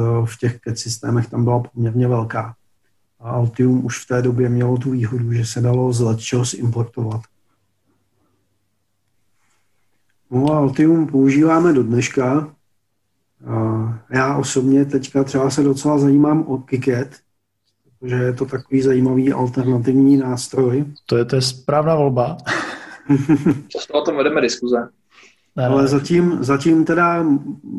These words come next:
Speaker 1: z mé zkušenosti, eh, co se mi na něm hodně líbí, tak je, že tlačí vývojáře používat striktně hierarchická schémata.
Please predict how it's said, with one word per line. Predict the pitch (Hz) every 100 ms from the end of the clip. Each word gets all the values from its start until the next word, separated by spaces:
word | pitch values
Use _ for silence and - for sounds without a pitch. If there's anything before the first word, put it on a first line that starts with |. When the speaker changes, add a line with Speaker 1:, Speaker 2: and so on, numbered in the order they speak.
| 143
Speaker 1:
z | 127 139
mé | 143 156
zkušenosti, | - 151 151 151 147 - 156 160 156 - _ _ _ _ 131
eh, | 135 131 131 127 131 139 _ _ _ _ _ _ _ _ _ _ _ _ _ _ _ _ 196 - - _
co | 156
se | - 208
mi | 202
na | 185
něm | 190
hodně | 160 160 170 160
líbí, | 143 127 123 135 139
tak | 143 139
je, | 143 139 143 143 - _ _ -
že | 123 143 139 139
tlačí | - 135 131 151 147 147
vývojáře | 127 131 127 135 131 127 127 139
používat | 131 127 127 120 139
striktně | 135 - 131 131 - 143
hierarchická | 135 127 127 117 120 - 131 120
schémata. | - 113 110 110 -